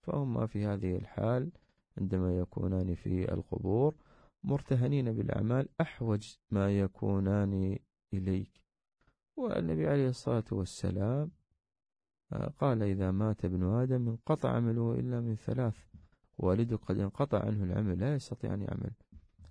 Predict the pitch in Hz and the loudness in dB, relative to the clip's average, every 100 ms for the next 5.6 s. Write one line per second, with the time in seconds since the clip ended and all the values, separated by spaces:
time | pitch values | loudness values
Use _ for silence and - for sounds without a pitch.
0 | - 98 120 - 143 147 - - - 110 | -2 0 0 0 -4 -4 -12 -18 -2 2
1 | 139 127 110 101 107 113 - 95 85 - | 2 2 2 0 2 0 2 0 2 0
2 | 139 135 95 92 104 104 101 107 107 - | 2 0 0 0 2 4 4 4 0 -8
3 | - _ - - 101 101 92 - 92 92 | -20 _ -12 -4 0 2 0 -2 -2 -2
4 | 87 95 92 87 87 90 92 90 - 107 | 0 -2 -2 -2 0 0 0 0 0 0
5 | 139 165 160 - 156 185 | 2 2 -2 -2 -2 -2